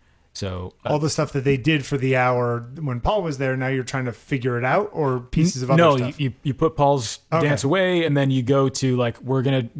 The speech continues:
Speaker 1: we have to, uh, put together the first three sections of Piazzolla today, or whatever.
Speaker 2: 'Cause we haven't danced this in a couple of years. Let's
Speaker 1: Yeah,
Speaker 2: figure
Speaker 1: 'cause we
Speaker 2: it out
Speaker 1: haven't danced
Speaker 2: again.
Speaker 1: in a couple of years, and there's,
Speaker 2: And
Speaker 1: like,
Speaker 2: there's a new
Speaker 1: four
Speaker 2: guy or a
Speaker 1: new
Speaker 2: new girl or
Speaker 1: Exactly,
Speaker 2: whatever. Yeah,
Speaker 1: exactly.
Speaker 2: okay.
Speaker 1: So,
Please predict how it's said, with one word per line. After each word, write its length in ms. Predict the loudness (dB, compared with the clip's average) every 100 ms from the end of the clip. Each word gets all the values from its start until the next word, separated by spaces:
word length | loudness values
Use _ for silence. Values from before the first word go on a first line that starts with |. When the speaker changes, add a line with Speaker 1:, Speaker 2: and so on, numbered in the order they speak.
| -12 -4
Speaker 1:
we 160 | 0
have 120 | 0
to, 220 | 0 -4 -2
uh, 140 | -4 -2
put 180 | -2
together 320 | -2 0 0 0
the 200 | -2 -4 -6
first 400 | -4 -4 -6 -4
three 160 | -2
sections 420 | -2 -4 -2 -4
of 100 | -6
Piazzolla 460 | -8 -8 -8 -8 -10
today, 320 | -14 -18 -20 -12
or 160 | -10 -10
whatever. 340 | -10 -12 -16 -20 -6
Speaker 2:
'Cause 140 | -2 0
we 80 |
haven't 180 | -2 -2
danced 240 | -4 -4 -4
this 160 | -4
in 80 | -6
a 60 | -6
couple 180 | -4
of 60 | -4
years. 360 | -2 -4 -6 -6
Let's 220 | -6 0
Speaker 1:
Yeah, 140 | 2
Speaker 2:
figure 100 | 2
Speaker 1:
'cause 60 | 0
we 60 |
Speaker 2:
it 20 | 0
out 20 |
Speaker 1:
haven't 80 | 0
danced 120 | 0
Speaker 2:
again. 60 | 0
Speaker 1:
in 40 |
a 20 | 0
couple 120 | 2
of 40 |
years, 140 | 2 0
and 100 | 0
there's, 80 | 0
Speaker 2:
And 80 | 0
Speaker 1:
like, 40 |
Speaker 2:
there's 140 | -2 0
a 40 |
new 40 | 4
Speaker 1:
four 140 | 6 6
Speaker 2:
guy 180 | 4
or 160 | 4 2
a 20 |
Speaker 1:
new 60 | 2
Speaker 2:
new 160 | 0 0
girl 180 | 0 2
or 20 |
Speaker 1:
Exactly, 340 | 2 0 -2
Speaker 2:
whatever. 160 | -2 -2
Yeah, 80 | -2
Speaker 1:
exactly. 300 | -4 -6 -6
Speaker 2:
okay. 80 |
Speaker 1:
So, 300 | -2 -2 -2